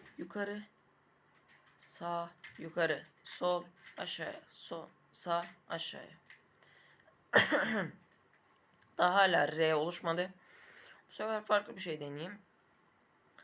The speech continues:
Ee, ön taraf sağ, sağ taraf yukarı, üst taraf sola, s-, e,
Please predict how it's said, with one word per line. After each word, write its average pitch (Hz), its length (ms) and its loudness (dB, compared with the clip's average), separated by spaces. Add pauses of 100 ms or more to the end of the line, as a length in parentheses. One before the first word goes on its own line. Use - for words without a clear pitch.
(440)
Ee, 160 480 2 (640)
ön 196 200 0
taraf 180 320 0 (840)
sağ, 156 540 -2 (600)
sağ 170 340 0
taraf 160 340 -2 (460)
yukarı, 151 460 -8 (1200)
üst - 220 -14
taraf 151 280 -2 (280)
sola, 170 540 0 (440)
s-, - 840 -16
e, 151 240 -8